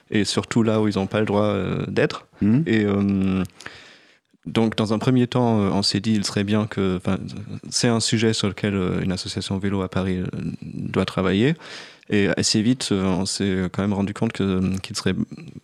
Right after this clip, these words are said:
Speaker 1: sans doute plus intelligent de travailler avec d'autres associations, pas forcément que les associations cyclistes,
Speaker 2: Mhm.
Speaker 1: parce que, euh, ce n'est pas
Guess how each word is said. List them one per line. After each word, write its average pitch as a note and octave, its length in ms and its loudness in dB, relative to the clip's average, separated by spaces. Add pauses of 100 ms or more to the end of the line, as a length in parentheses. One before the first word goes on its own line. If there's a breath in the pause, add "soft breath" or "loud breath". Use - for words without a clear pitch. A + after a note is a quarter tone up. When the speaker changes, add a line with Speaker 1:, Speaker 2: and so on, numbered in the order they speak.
(120)
Speaker 1:
sans - 180 -2
doute G#2 140 0
plus A#2+ 220 0
intelligent G#2+ 440 2
de A2 120 0
travailler G2+ 320 0
avec F#2 260 -4
d'autres A#2 240 2
associations, G#2 580 -2
pas A#2+ 140 0
forcément G2 600 -2
que - 120 -4
les G#2 140 2
associations G2 480 -2
cyclistes, - 520 -2
Speaker 2:
Mhm. A2+ 180 4 (520 loud breath)
Speaker 1:
parce - 260 -4
que, - 120 0
euh, F#2+ 800 0
ce - 160 0
n'est F#2 120 2
pas B2 400 0